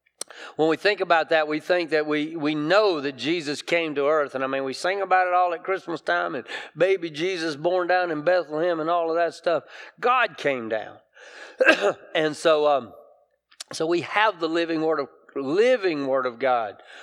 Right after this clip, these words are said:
Uh, we know from John one where it says, "In the beginning was the Word, the Word was with God, the Word was God." That's Jesus.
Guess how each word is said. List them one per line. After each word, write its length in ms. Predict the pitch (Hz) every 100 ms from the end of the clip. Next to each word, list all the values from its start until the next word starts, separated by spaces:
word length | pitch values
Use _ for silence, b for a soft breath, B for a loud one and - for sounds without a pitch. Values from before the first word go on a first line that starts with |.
| B -
Uh, 160 | 123
we 120 | 131 156
know 160 | 170
from 180 | 147 147
John 340 | 151 160 151
one 180 | 156 147
where 120 | 147
it 80 | 135
says, 260 | - 147 139
"In 80 | 147
the 60 |
beginning 360 | 139 143 156 147
was 120 | 139
the 100 | 139
Word, 260 | 143 147 139
the 60 |
Word 240 | 135 147 131
was 140 | 127
with 200 | 147 -
God, 220 | 143 143
the 80 | 127
Word 180 | 139 123
was 300 | 143 190 147
God." 360 | 135 101 92
That's 280 | 117 135 -
Jesus. 540 | 202 349 294 - -